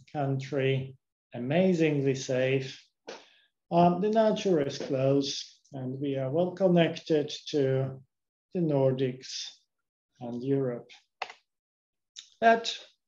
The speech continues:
most importantly, we need to talk about geoengineering today. And, um,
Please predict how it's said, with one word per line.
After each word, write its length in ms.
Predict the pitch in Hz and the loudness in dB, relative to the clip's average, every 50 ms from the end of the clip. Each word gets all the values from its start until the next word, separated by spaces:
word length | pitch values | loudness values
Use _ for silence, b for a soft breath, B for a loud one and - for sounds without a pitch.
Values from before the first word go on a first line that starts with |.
| B B B B B B B _ | B B B B B B B _
most 240 | 220 220 226 220 220 | 0 2 2 4 4
importantly, 920 | 208 190 175 190 190 190 185 185 185 180 165 160 165 - 165 160 156 156 151 | 4 2 6 6 8 8 8 6 4 2 2 2 0 2 4 4 6 4 4
we 120 | 151 147 | 2 0
need 260 | 147 147 147 139 135 - | -2 -4 -6 -6 -8 -10
to 120 | 151 139 | -10 -6
talk 280 | - 156 147 143 139 147 | 0 0 0 2 2 0
about 500 | 135 127 139 135 131 131 131 135 135 - - - - - - _ - 180 | -2 0 0 0 2 0 0 -2 -6 -10 -12 -12 -12 -12 -14 _ 0 4
geoengineering 880 | 175 165 156 147 147 139 143 151 165 175 180 170 156 151 147 - - | 4 4 4 4 2 0 0 2 4 6 6 6 4 4 0 -4 -4
today. 640 | - 156 139 135 151 147 143 143 143 143 139 143 b b b b b b b b b b b _ _ - | -4 -2 0 2 6 6 8 8 6 6 2 -2 b b b b b b b b b b b _ _ -4
And, 500 | 147 147 147 143 143 143 147 143 147 - - - 160 | -2 2 2 2 2 2 0 -4 -6 -8 -4 0 2
um, 460 | 147 147 143 143 147 139 139 135 - | 4 6 6 6 6 4 0 -4 -6